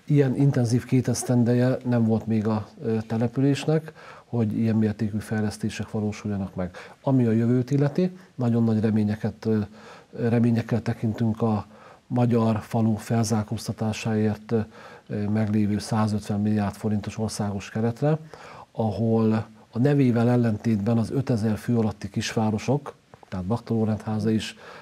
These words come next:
ö, pályázhat. Bízunk benne, hogy, ö, erre a, ebből a pályázati, ö, programból is, ö, több tíz vagy akár több száz millió forintot tudunk, ö, elnyerni, és, ö, további fejlesztéseket végrehajtani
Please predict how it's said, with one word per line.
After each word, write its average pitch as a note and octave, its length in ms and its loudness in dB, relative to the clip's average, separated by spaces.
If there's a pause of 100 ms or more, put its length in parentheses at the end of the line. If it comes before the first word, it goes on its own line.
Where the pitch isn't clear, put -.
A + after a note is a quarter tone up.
(100)
ö, A2 140 -4 (100)
pályázhat. C3 600 0 (260)
Bízunk A2 400 2
benne, A2 440 2
hogy, G#2+ 380 -2
ö, G#2+ 160 4 (520)
erre G#2+ 240 -4
a, G2+ 280 -4 (400)
ebből B2 320 2
a A#2 120 2 (120)
pályázati, A2+ 720 0 (360)
ö, G#2 200 -4
programból G#2+ 640 0
is, - 280 -4
ö, G#2+ 120 0 (200)
több A#2 280 -2
tíz B2 260 2
vagy A2+ 140 2
akár G#2 240 -2
több G#2 200 -4
száz G#2 240 -4
millió G2+ 240 -2
forintot G2+ 440 -6
tudunk, G2 440 -6
ö, A2 40 -2 (400)
elnyerni, G#2 680 -2
és, G#2 360 -6
ö, G#2 120 -2
további G2 420 -4
fejlesztéseket G2+ 840 -8
végrehajtani G2 760 -4